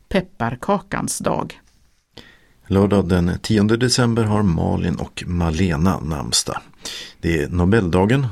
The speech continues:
Speaker 2: då alla Nobelpriserna delas ut ur kungens hand och storstilad bankett följer. Det är också de mänskliga rättigheternas dag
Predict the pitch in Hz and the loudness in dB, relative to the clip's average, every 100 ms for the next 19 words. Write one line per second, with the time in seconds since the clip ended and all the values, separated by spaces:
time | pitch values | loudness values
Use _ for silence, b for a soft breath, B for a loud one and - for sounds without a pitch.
0 | 87 95 90 87 90 101 87 95 87 104 | -2 -2 0 2 2 2 0 -2 0 2
1 | 98 104 95 - 98 - - 95 87 - | 2 2 2 2 0 -2 -4 -4 -4 -2
2 | 90 92 - 95 113 - - - - - | 0 0 0 0 0 -4 -10 -8 -6 -2
3 | 98 87 - - 87 73 78 87 87 - | -2 -2 -4 -4 -2 -2 0 0 0 0
4 | 110 - - - - 69 50 50 - B | -6 -8 -16 -10 -6 -4 -6 -8 -12 B
5 | B B B B B B - 80 - 90 | B B B B B B -4 -2 0 -2
6 | 73 82 82 85 90 82 - 80 104 98 | 0 0 2 2 2 0 -2 0 0 0
7 | 95 110 110 98 - 76 - | 0 0 2 0 0 -4 -4